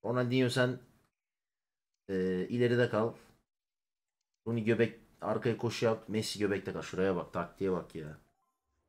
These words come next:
Vallahi billahi artık taktik oyunlarında da varız. Otuz beş yetmiş bir eskidendi be abi. Otuz beş yetmiş bir eskidendi. Formayı değişelim. O zaman ben kendim şöyle güzel bir forma seçeyim abi kendime. Şöyle herkesin beğeneceği, herkesin "Vay anasını, formaya bak ya. Ne kadar kaliteli adammışsın be abi." diyeceği.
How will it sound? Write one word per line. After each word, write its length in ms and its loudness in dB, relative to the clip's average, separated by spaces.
Vallahi 380 -2
billahi 240 -2
artık 280 -4
taktik 340 -2
oyunlarında 460 2
da 40 4
varız. 180 0
Otuz 260 0
beş 160 8
yetmiş 300 2
bir 60 2
eskidendi 540 4
be 60 6
abi. 360 4
Otuz 220 0
beş 160 4
yetmiş 260 -2
bir 60 2
eskidendi. 460 4
Formayı 380 6
değişelim. 400 6
O 100 2
zaman 260 6
ben 160 6
kendim 320 2
şöyle 200 4
güzel 280 4
bir 40 -2
forma 280 0
seçeyim 340 0
abi 380 -2
kendime. 520 -2
Şöyle 140 4
herkesin 480 4
beğeneceği, 460 2
herkesin 560 -2
"Vay 180 -2
anasını, 340 -8
formaya 420 0
bak 240 -2
ya. 140 -2
Ne 120 -8
kadar 260 -2
kaliteli 360 -2
adammışsın 540 -4
be 40 -2
abi." 220 -4
diyeceği. 540 -2